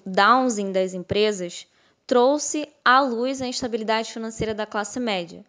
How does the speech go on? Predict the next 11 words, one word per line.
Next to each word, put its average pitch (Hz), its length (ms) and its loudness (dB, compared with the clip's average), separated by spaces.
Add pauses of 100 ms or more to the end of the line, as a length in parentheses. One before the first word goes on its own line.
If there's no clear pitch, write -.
(440)
De 233 200 2
repente, 285 800 0 (100)
os 220 220 -4
planos 285 460 2
de 277 80 -4
pensão 254 400 -4
das 202 180 -2
empresas 196 640 -4 (280)
estavam 226 360 2
sendo 226 260 -4
substituídos 214 920 -4